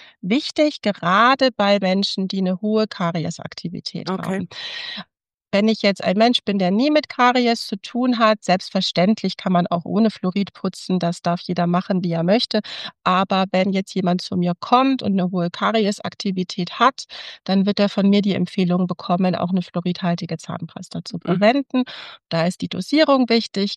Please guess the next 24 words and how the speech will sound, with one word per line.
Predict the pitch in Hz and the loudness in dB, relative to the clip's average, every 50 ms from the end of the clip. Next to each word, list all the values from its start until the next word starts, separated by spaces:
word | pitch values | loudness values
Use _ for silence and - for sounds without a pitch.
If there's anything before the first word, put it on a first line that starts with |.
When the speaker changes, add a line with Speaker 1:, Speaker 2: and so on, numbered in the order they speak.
| _ _ - | _ _ -6
Speaker 1:
beim | 175 170 180 185 | -4 -2 -2 -2
Kind | - - 247 247 247 - - | 0 2 2 2 2 0 -2
genauso | 202 190 190 185 196 202 180 | -2 0 2 2 2 2 0
wie | 180 180 | 0 0
beim | 180 180 175 | 0 0 0
Erwachsenen, | - 170 185 214 233 - - - 220 214 208 208 202 202 208 208 - | 0 0 0 0 -2 -2 -4 -4 -2 0 2 2 2 0 -2 -4 -6
dass | 185 185 - - | -8 -8 -6 -2
wir | 175 | 0
nicht | 190 202 208 - | 0 0 0 -2
die | - 180 | -4 -4
dicke | - 208 - - 175 | -4 -6 -4 -4 -8
Schlange | - - 208 233 247 254 226 - | -4 0 0 2 4 4 4 4
auf | - 208 214 - | 4 0 0 0
die | - 208 | -4 -6
Zahnbürste | - - 208 202 196 202 190 196 196 202 - - 190 | -2 0 0 2 2 0 0 -2 -4 -4 -4 -8 -8
quetschen, | - - - - - - - - - 202 | -8 -4 -4 -4 0 0 0 0 0 0
sondern | - 175 175 170 170 | 0 2 0 0 2
dass | - 185 - | 0 -2 -2
es | - 180 - - | -4 -6 -4 -4
wirklich | 185 - - 180 - - | -4 -2 -2 -4 -4 -4
die | - - - | -6 -4 -2
Erbsengröße | - - - - - - - 202 - 190 - 208 208 214 - - 196 | -2 -2 -2 -6 -6 -4 -2 -2 -2 0 2 2 2 2 2 0 -4
ist. | - - 202 196 185 - 180 - 180 | -2 0 -2 -2 -2 -6 -8 -6 -6
Speaker 2:
Mhm. | 220 | -6